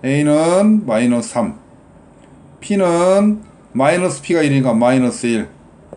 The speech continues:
그 다음에 Q는 육입니다 라고 해서 A, P, Q가 다 구해졌네요. 아, 완전 제곱식 대기하는 거하고 그 안에 개수,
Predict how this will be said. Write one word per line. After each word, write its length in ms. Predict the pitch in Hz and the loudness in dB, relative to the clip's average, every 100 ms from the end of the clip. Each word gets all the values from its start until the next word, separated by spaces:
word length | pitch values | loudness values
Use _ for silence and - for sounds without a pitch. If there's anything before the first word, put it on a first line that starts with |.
| - - | -20 -20
그 60 | - | -6
다음에 280 | 120 127 143 | -2 -2 -2
Q는 760 | 139 185 175 156 180 214 208 - - - - | -4 -4 -2 0 2 2 0 -4 -20 -20 -8
육입니다 760 | 117 131 139 135 120 117 110 98 | -4 -2 2 2 2 2 2 0
라고 280 | 92 95 95 | -2 -6 -6
해서 460 | 98 147 185 196 - - - - | -4 0 0 -2 -10 -20 -20 -12
A, 360 | 101 135 139 107 | -4 -2 -2 -4
P, 200 | - 139 | -6 -8
Q가 380 | - - 127 113 | -8 -8 -8 -6
다 160 | 104 | -10
구해졌네요. 640 | - 110 107 104 110 117 - - - - - - - - - | -8 -8 -8 -6 -8 -8 -14 -20 -20 -20 -20 -20 -20 -20 -14
아, 540 | 113 127 156 180 190 107 | -4 0 2 4 2 2
완전 400 | 104 143 160 180 | 0 -2 0 -2
제곱식 460 | 170 160 143 147 139 | 0 -2 -4 -6 -6
대기하는 460 | - 127 131 127 | -6 -2 -2 0
거하고 600 | 113 104 101 139 196 214 - - - - - | 0 0 0 0 0 -2 -8 -20 -20 -20 -8
그 200 | 120 120 | -2 0
안에 440 | 107 135 208 214 - - - - - - - | 0 2 2 0 -8 -20 -20 -20 -20 -20 -14
개수, 500 | - 131 131 131 | -4 -2 -2 -4